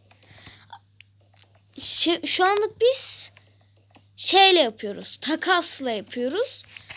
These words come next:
Sonra çırayla satın alacağız. Yani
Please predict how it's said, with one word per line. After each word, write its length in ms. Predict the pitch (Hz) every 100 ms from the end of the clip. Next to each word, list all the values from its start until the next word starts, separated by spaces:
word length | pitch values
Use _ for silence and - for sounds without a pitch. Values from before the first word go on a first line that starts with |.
| -
Sonra 260 | - 403 466 480 -
çırayla 880 | - 370 392 381 370 285 220 190 196
satın 400 | - - 214 208
alacağız. 540 | 196 180 185 180 185 -
Yani 300 | 208 202